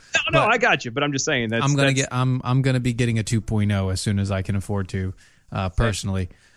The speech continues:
Speaker 1: But
Speaker 2: Same.
Speaker 1: no, so they have the Gunbox two point oh. They've got the Gunbox Echo. They've got the S J one, which is for your shotguns, by the way.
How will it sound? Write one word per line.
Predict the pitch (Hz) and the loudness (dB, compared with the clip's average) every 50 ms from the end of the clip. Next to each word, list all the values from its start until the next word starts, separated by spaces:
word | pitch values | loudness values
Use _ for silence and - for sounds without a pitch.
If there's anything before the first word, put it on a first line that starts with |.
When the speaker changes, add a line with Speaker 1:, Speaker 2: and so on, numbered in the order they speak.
| _ - - | _ -6 -2
Speaker 1:
But | - 147 131 - | 0 0 0 0
Speaker 2:
Same. | 117 110 110 110 - | -2 -4 -2 -2 0
Speaker 1:
no, | 160 156 131 - 143 | 0 0 0 -2 -2
so | - - 135 | -2 0 0
they | 147 | 0
have | 156 165 175 160 | 2 0 0 0
the | 156 139 | 2 2
Gunbox | 139 131 131 120 113 113 107 - - | 2 2 2 2 0 0 -2 -2 -2
two | - 110 | -2 -2
point | - - 104 98 92 | 0 2 2 2 2
oh. | 90 90 | 0 -2
They've | 95 101 101 107 | -2 -2 -2 0
got | - 120 - | 0 -2 -2
the | 123 | -2
Gunbox | 113 123 113 107 107 104 101 - - - | 0 0 0 2 2 0 0 -2 -4 -4
Echo. | 104 98 - 104 98 95 | -4 -4 -2 0 0 2
They've | 98 110 110 110 | 2 2 2 2
got | 123 120 117 113 | 0 0 0 0
the | - 117 107 | -2 -2 0
S | 110 104 - - | 0 -2 -2 -2
J | - 117 107 101 95 | 0 0 0 0 0
one, | 95 104 101 101 101 95 95 95 | 0 0 2 2 2 2 2 0
which | 98 95 - | 0 -2 -2
is | 104 90 | -4 -4
for | - - 117 | -2 0 0
your | 110 107 104 | 0 0 0
shotguns, | - - - - 165 160 185 196 - - 156 139 127 123 123 120 107 | 0 0 0 2 2 4 4 2 2 2 2 4 4 4 2 2 2
by | 104 110 101 98 98 95 | 2 2 2 2 2 0
the | 98 | 0
way. | 95 95 90 90 92 95 104 117 113 | 0 0 0 0 2 2 2 2 0